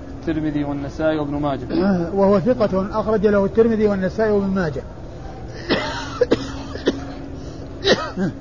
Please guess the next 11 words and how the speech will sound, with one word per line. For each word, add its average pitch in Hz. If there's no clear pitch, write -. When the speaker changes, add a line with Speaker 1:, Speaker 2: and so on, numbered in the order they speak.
Speaker 1:
قال: 143
"حدثنا 151
حسين". 143
Speaker 2:
قال: 185
"حدثنا 220
حسين"، 202
وهو 175
بن 185
علي 185
الجعفي، 165
حسين 190